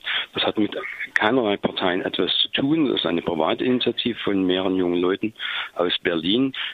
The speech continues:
die gesagt haben, über Crowdfunding versuchen wir für viele, viele Menschen tausend Euro ein Jahr lang,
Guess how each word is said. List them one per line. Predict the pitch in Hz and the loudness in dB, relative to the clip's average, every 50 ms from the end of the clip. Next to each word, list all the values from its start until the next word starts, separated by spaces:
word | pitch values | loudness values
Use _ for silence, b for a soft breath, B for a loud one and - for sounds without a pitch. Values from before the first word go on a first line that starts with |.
| - - | -10 -8
die | - 98 | -4 -2
gesagt | 107 92 104 95 98 - - | 0 0 0 0 0 -2 -2
haben, | 117 101 98 | 0 0 0
über | - - - - | 0 -2 -2 -2
Crowdfunding | - - 73 78 87 - - - 104 95 95 92 98 92 87 | -2 0 0 0 0 -2 -2 -2 0 0 2 2 0 0 0
versuchen | - - - - 92 87 92 - 107 92 82 | 0 -2 -2 -2 0 0 0 0 -2 -4 -2
wir | 92 90 92 95 101 B B B B B - | 0 0 0 0 -2 B B B B B -8
für | - - - - - - | -6 -6 -6 -2 -2 0
viele, | 123 120 123 120 107 | 2 2 2 2 0
viele | - 110 104 101 90 | 0 0 0 2 2
Menschen | 90 87 85 92 95 - - 98 90 85 - | 2 2 2 2 0 0 -2 -2 -2 -2 -2
tausend | - 87 87 90 90 - 90 85 | 0 0 0 2 0 -2 -2 -2
Euro | - 85 85 - 92 90 92 - - | 0 0 0 0 0 -2 -2 -2 -2
ein | 85 87 85 87 90 | -2 -2 0 0 2
Jahr | 90 87 87 87 85 | 2 2 2 2 2
lang, | 85 85 87 90 90 | 2 0 0 -2 -4